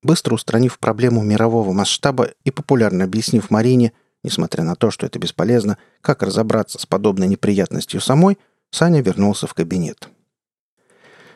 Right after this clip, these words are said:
До конца смены оставалось всего полчаса. Это радовало, потому что срочных дел не предвиделось, а дома парня ждал безумно интересный, не связанный с работой проект,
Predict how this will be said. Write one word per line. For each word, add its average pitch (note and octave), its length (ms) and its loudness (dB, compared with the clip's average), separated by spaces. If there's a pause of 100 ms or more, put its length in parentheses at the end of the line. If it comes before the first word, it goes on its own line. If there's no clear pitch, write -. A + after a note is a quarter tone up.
(100)
До - 80 -2
конца D3 300 2
смены A3 260 4
оставалось D#3 460 2
всего A#2 320 0
полчаса. - 600 -2 (540)
Это F#3+ 180 4
радовало, A#2 560 2 (120)
потому G2+ 260 0
что - 160 -2
срочных D3+ 480 2
дел F#3 180 4
не A#2 140 4
предвиделось, F3 640 0 (380)
а - 100 -6
дома D3+ 380 4
парня A#2 360 2
ждал G2+ 280 0
безумно C3 500 4
интересный, A#2+ 680 0 (180)
не D#3+ 100 2
связанный F2+ 500 0
с - 80 -8
работой - 380 -2
проект, - 500 -4